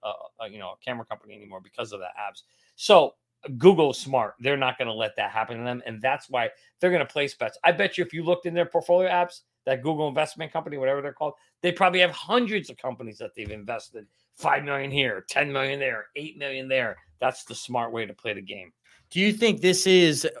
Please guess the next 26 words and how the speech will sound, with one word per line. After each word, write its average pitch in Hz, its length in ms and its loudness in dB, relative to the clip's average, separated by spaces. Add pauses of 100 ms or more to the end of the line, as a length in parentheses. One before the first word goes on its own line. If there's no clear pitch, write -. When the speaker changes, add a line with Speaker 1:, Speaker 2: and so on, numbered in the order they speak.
(160)
Speaker 2:
is 170 120 2
there 175 100 8
anything 196 260 2
we 185 80 4
can 175 100 -2
take 170 220 0
away 147 240 4
from, 156 320 -4
um, 127 680 2
from 151 200 -4
something 147 320 0
like 131 200 0
this? 127 200 -2
Because 135 240 -6
obviously 170 440 4
they've 147 120 2
been 143 100 2
associated 147 560 2
with 131 160 0
Ripple. 131 260 2
That 123 160 4
means 127 200 0
for 131 100 0
almost 165 220 0
a - 20 -2
decade. 113 580 -4